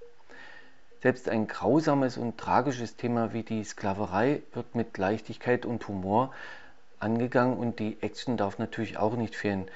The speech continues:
denn es bleibt ein Lucky Luke. Das Machtsystem Rassismus war, wie in Fackeln im Baumwollfeld zu sehen und zu lesen, immer auch ein System zur Rechtfertigung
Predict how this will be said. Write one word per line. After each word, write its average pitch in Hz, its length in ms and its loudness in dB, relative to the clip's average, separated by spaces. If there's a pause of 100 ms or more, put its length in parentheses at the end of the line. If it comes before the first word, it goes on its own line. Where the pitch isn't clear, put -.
(320)
denn 98 120 0
es 101 140 -2 (320)
bleibt 90 260 -2
ein 107 160 2
Lucky 90 240 -2
Luke. 139 320 4 (1120)
Das - 320 0
Machtsystem 120 640 2
Rassismus 131 720 -2
war, 113 280 4 (260)
wie 117 160 2
in 117 240 2 (680)
Fackeln 110 380 -2
im 101 100 0
Baumwollfeld 113 680 2 (400)
zu - 160 -2
sehen 120 460 2
und 120 260 -4
zu - 100 -4
lesen, 117 400 2
immer 135 360 4
auch 113 180 -2
ein 117 160 2
System 117 400 -2
zur 104 220 -2
Rechtfertigung 107 840 -2